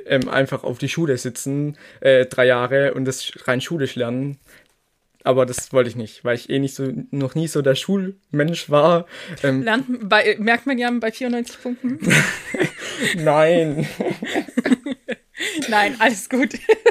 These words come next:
Speaker 1: Ja, aber es ist tatsächlich so, ich bin nie gern zur Schule gegangen. Noch nie. Also, äh, auch in, also die Grundschule nicht. Also das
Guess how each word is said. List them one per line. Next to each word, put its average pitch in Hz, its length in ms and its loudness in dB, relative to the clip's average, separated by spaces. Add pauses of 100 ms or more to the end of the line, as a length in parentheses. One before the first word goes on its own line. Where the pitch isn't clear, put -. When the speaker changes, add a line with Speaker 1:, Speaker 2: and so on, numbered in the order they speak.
(680)
Speaker 1:
Ja, 175 180 8
aber 190 140 4
es 175 120 4
ist 208 120 -2
tatsächlich 180 320 2
so, 147 100 2
ich 151 220 -4
bin 165 260 2
nie 190 160 2
gern 151 180 4
zur - 120 -12
Schule 117 260 -4
gegangen. 117 320 -6
Noch 143 160 -2
nie. 165 260 0 (360)
Also, 139 300 2
äh, 135 340 6 (1300)
auch 156 180 0
in, 143 180 0 (100)
also 127 140 -6
die 131 60 -8
Grundschule 143 340 0
nicht. 117 180 -8 (180)
Also 147 120 2
das - 280 -6